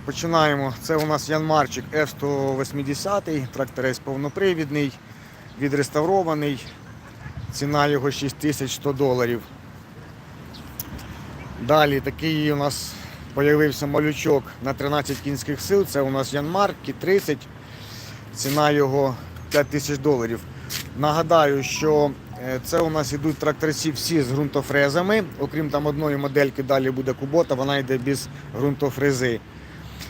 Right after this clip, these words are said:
Ціна з ґрунтофрезами і з безкоштовною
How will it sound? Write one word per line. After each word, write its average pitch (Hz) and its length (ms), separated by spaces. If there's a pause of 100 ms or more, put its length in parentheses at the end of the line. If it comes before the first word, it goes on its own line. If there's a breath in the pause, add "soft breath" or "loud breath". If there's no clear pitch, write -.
(680 loud breath)
Ціна 156 460
з 120 80
ґрунтофрезами 180 1000 (160)
і 214 240
з 156 320
безкоштовною 147 1200